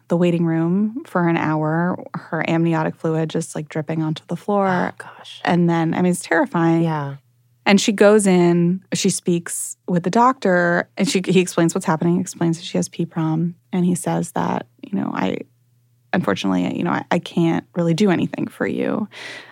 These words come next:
Speaker 1: I can't induce you, and I can't keep you in the hospital."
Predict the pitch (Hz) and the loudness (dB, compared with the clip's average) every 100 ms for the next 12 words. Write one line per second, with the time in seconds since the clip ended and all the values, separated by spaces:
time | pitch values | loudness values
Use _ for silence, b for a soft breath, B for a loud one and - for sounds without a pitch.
0 | B 190 165 160 160 160 165 175 - - | B -4 0 0 0 -2 -4 -8 -8 -2
1 | 170 165 - - - - 180 170 247 226 | 2 0 -2 -8 -14 -2 0 4 4 2
2 | - 175 165 165 - 170 165 160 160 - | 0 0 0 -2 -2 0 0 2 0 -2
3 | 165 - 185 160 - - - _ _ _ | -6 -4 0 0 -2 -8 -18 _ _ _
4 | _ _ - 185 180 160 165 170 165 - | _ _ -4 -2 -2 -2 -2 -4 -6 -6
5 | - 185 - | -6 -4 -4